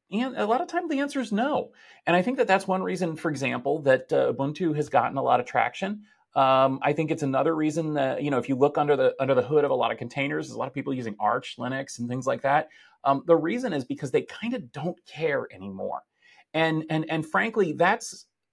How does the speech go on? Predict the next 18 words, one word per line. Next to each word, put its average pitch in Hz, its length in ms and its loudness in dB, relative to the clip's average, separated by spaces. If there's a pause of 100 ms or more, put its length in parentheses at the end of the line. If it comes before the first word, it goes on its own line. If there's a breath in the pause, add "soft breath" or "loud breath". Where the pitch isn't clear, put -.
(260)
my 156 380 0
opinion 151 640 0
on 117 260 -2
looking 123 260 0
at 113 100 -4
this 113 180 -6
story 110 280 -2
from 113 160 -4
the 110 80 -4
outside. 104 540 -2 (380)
Uh, 127 180 6
I 175 120 2
B 196 140 2
M's 175 180 0
gonna 139 220 4
I 120 140 4
B 113 160 -4
M. 92 240 -4